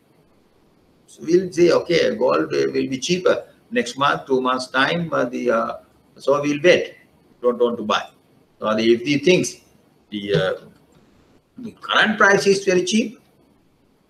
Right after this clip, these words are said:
then they will demand the, uh, gold, uh, next month. They'll go to Vogues and the other, other the, uh, and the gold shops and buy.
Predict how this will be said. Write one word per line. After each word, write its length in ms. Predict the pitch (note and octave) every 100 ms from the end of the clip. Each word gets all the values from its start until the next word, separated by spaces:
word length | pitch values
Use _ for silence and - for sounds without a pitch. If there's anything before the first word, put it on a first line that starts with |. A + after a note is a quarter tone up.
| -
then 200 | D3+ G3+
they 120 | F3 E3
will 140 | D#3
demand 480 | C3+ B2+ C3 C3+ A#2+ - - - A2+
the, 280 | A#2 A2+
uh, 40 | G#2+
gold, 400 | B2+ C3+ C3 A#2+
uh, 220 | A#2 A2+
next 260 | A#2+ B2 A2+
month. 160 | - _ _ _ _ _ -
They'll 260 | E3 F3
go 220 | D3 C#3 C#3
to 60 |
Vogues 600 | C#3 B2+ C#3+ D3+ D#3 -
and 240 | B2+ C3 B2
the 120 | A#2+
other, 340 | A2+ A#2+ A#2 A#2
other 400 | A#2 A#2+ A2+ -
the, 360 | A2+ A2+ A2 G#2+
uh, 300 | G2+ G2+ G2 _ _ _ _ _ G#2+
and 160 | A2+
the 240 | A2 A2 G#2+
gold 300 | A2 G#2+ G2+
shops 260 | C#3+ -
and 180 | B2 G#2+
buy. 200 | G2+ F#2